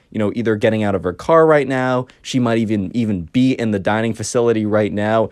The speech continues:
That line also did not age well. <laughs>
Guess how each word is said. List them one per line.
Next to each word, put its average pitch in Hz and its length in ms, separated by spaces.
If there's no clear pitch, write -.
That 117 220
line 117 260
also 110 340
did 104 160
not 104 220
age 107 240
well. 117 400
<laughs> - 0